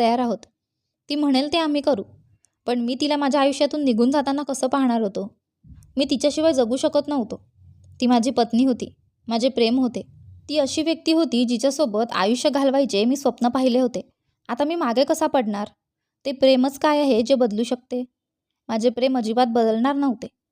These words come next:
हे मी करू शकलो. मी संजनाला विचारले की ती माझ्यासोबत येईल का? ती म्हणाली, "हो." मला तिला दूर कुठेतरी घेऊन जायचे होते. मी सर्व व्यवस्था केली होती. मी निघण्याच्या तयारीत होतो. तेवढ्यात मला संजनाच्या नंबरवरून मेसेज आला. त्यावर लिहिले होते,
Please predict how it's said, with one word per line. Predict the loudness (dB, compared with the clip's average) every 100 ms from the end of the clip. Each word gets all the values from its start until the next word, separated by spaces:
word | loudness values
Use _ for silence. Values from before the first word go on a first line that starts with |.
| _ _ _
हे | -2
मी | 0
करू | 2 2
शकलो. | 2 -2 -2 -10 -10 _ _ _ _ -8
मी |
संजनाला | 0 2 2 4 4
विचारले | 2 2 0 0 -2
की | -2
ती | -2
माझ्यासोबत | 0 0 0 0 0 0
येईल | 2 0
का? | -2 -8 -10 _ _ -6
ती | -4
म्हणाली, | -2 -2 -2 -2
"हो." | -2 -4 -8 _ _ _ _
मला | -4 -2
तिला | 0 2 2
दूर | 2 -2
कुठेतरी | 0 0 2 2
घेऊन | 2 2 2
जायचे | 0 2
होते. | 0 0 -4 _ _ _
मी | -6
सर्व | -2 0 2
व्यवस्था | 0 -2 -4 -4
केली | -2 0
होती. | -2 -4 -12 _ _ _ -8
मी | -2
निघण्याच्या | 0 0 0 2
तयारीत | 2 2 2
होतो. | 0 -2 -6 -16 _ _ -6
तेवढ्यात | -4 -2 0
मला | 0 0
संजनाच्या | 0 0 0 0 0
नंबरवरून | 0 0 2 2 2
मेसेज | 0 0 0
आला. | 2 0 -4 -20 _ -20 -10 -2
त्यावर | 2 2
लिहिले | 2 2 2
होते, | 0